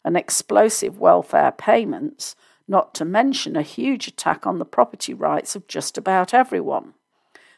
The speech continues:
The only beneficiaries were the big businesses that hated him, and the Democrats who gamed the virus fears to liberalize mail-in ballots used to cause his loss of the White House.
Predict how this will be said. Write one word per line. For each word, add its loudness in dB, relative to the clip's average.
The 2
only 6
beneficiaries 4
were -2
the -2
big -6
businesses -2
that -2
hated -4
him, -10
and -4
the 0
Democrats 4
who -4
gamed 2
the -2
virus 2
fears 2
to -6
liberalize 0
mail-in 4
ballots 0
used -4
to -4
cause -2
his -4
loss 2
of -10
the 0
White 0
House. -10